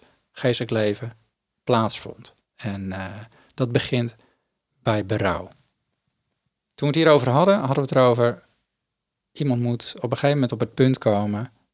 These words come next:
dat hij opnieuw geboren wordt, dat hij gelooft. Wanneer is dat punt? En toen had jij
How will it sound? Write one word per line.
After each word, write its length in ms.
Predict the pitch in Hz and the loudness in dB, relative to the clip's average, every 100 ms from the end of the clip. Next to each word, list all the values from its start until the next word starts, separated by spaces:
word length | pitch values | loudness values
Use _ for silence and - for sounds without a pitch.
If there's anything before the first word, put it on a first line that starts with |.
| _ _ _ | _ _ _
dat 320 | - 117 107 - | -4 0 0 0
hij 300 | 101 101 139 | -4 -6 -6
opnieuw 280 | 110 107 101 | -4 -2 -2
geboren 360 | 101 107 101 | -2 -2 -2
wordt, 140 | 90 87 | -4 -4
dat 120 | 95 | -4
hij 80 | 110 | -6
gelooft. 460 | - 107 101 87 - | -4 -2 -2 -2 -4
Wanneer 280 | 110 110 | -2 -2
is 120 | 104 - | -2 -6
dat 180 | - | -8
punt? 340 | - 113 85 - | -4 -4 -4 -8
En 120 | 98 | -6
toen 120 | 110 | -4
had 140 | 104 101 | -4 0
jij 360 | 117 131 143 | 2 2 0